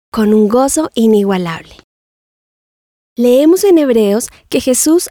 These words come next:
aguantó la agonía de la cruz por el gozo que estaba por delante. Él soportó la culpa, la asumió para que tú, como su hijo,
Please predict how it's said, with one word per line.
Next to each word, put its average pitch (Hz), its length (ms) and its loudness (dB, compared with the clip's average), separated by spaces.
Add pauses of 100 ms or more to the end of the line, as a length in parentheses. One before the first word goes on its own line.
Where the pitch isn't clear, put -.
aguantó 247 640 0
la 330 200 0
agonía 262 540 2
de 320 100 2
la 285 120 -2
cruz 302 380 -4 (260)
por 233 160 0
el 208 180 0
gozo 262 340 0
que 233 160 -6
estaba 196 420 -6
por 202 200 -6
delante. 170 500 -8 (720)
Él 320 280 0
soportó 220 480 -4
la 190 120 -6
culpa, 294 400 -2 (340)
la 214 320 -2
asumió 220 600 0 (140)
para 220 240 -4
que 202 220 -8
tú, 269 360 -2
como 202 320 -2
su 302 220 2
hijo, 285 320 0